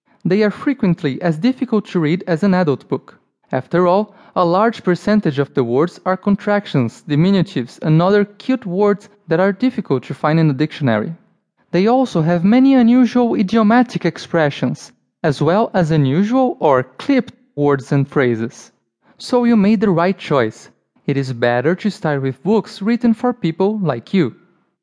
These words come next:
It is always possible to read a book that we have already read, or that we wish to read in our own language, but in Portuguese instead. This time, the challenge can be just too big. No one enjoys reading with the constant need of a dictionary and pencil.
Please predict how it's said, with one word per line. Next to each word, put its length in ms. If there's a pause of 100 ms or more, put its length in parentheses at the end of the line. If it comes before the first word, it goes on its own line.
(600)
It 120
is 140
always 320
possible 480
to 160
read 180
a 60
book 300
that 160
we 120
have 320
already 440
read, 360 (220)
or 120
that 180
we 100
wish 300
to 140
read 240
in 220
our 200
own 160
language, 440 (140)
but 120
in 120
Portuguese 540
instead. 440 (440)
This 180
time, 380 (180)
the 80
challenge 480
can 160
be 140
just 400
too 140
big. 460 (360)
No 220
one 220
enjoys 480
reading 320
with 160
the 120
constant 560
need 200
of 120
a 80
dictionary 580
and 160
pencil. 400